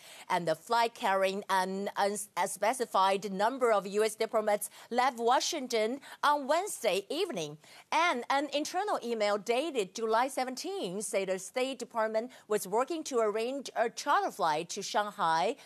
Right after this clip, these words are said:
from Washington. The source said this flight has departed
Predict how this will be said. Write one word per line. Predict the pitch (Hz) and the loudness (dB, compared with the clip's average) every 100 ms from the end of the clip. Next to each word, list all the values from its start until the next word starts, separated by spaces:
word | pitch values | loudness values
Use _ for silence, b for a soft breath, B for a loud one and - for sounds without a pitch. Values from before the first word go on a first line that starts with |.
| B | B
from | - 262 262 | -2 0 2
Washington. | 254 359 - 160 156 104 - B - | 2 0 0 -4 -6 -8 -14 B -4
The | 175 | -4
source | - 175 170 | -2 -2 -2
said | - 170 160 - | -2 -2 -2 -2
this | 196 269 - | -4 -4 -6
flight | - 196 208 254 | 2 4 4 2
has | 233 233 | 0 -2
departed | 233 226 - 214 185 190 | -2 -6 -4 0 2 2